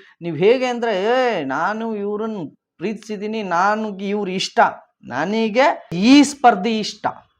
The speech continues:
ನಾನು ಈ ಸ್ಪರ್ಧಿನ ಗೆಲ್ಲಿಸ್ಲೇಬೇಕು, ನಾ ಅದಕ್ಕೆ ನಾನು ವೋಟ್ ಮಾಡಿಸ್ಬೇಕು, ಅವ್ರಿಗೆ ಫೋನ್ ಮಾಡಿ ವೋಟ್ಸ್ ಮಾ-, ವೋಟ್ ಮಾಡಿಸ್ಬೇಕು, ಇವ್ರಿಗೆ ಫೋನ್ ಮಾಡಿ ವೋಟ್ ಮಾಡಿಸ್ಬೇಕು." ಈ ವ-, ಇದರಿಂದ, ಈ ತನದಿಂದ ಹೊರಗಡೆ ಬನ್ನಿ.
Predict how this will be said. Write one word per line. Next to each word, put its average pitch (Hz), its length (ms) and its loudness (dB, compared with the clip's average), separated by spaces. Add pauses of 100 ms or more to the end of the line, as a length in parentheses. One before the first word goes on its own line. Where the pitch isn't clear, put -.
(500)
ನಾನು 220 240 4
ಈ 226 100 4
ಸ್ಪರ್ಧಿನ 208 540 2
ಗೆಲ್ಲಿಸ್ಲೇಬೇಕು, 220 960 4 (800)
ನಾ 185 140 4
ಅದಕ್ಕೆ 208 280 2
ನಾನು 220 140 4
ವೋಟ್ 233 260 4
ಮಾಡಿಸ್ಬೇಕು, 185 580 -2
ಅವ್ರಿಗೆ 180 320 0
ಫೋನ್ 170 260 -8
ಮಾಡಿ 151 180 -4
ವೋಟ್ಸ್ 143 300 -8
ಮಾ-, 131 240 -6
ವೋಟ್ 139 260 -8
ಮಾಡಿಸ್ಬೇಕು, 123 540 -8
ಇವ್ರಿಗೆ 180 280 -2
ಫೋನ್ 156 320 -8
ಮಾಡಿ 139 220 -6
ವೋಟ್ 135 320 -8
ಮಾಡಿಸ್ಬೇಕು." 120 540 -12 (680)
ಈ 269 540 2 (380)
ವ-, 175 480 0
ಇದರಿಂದ, 165 460 0 (220)
ಈ 202 500 -2 (480)
ತನದಿಂದ 160 380 -4
ಹೊರಗಡೆ 147 460 0
ಬನ್ನಿ. 98 320 -14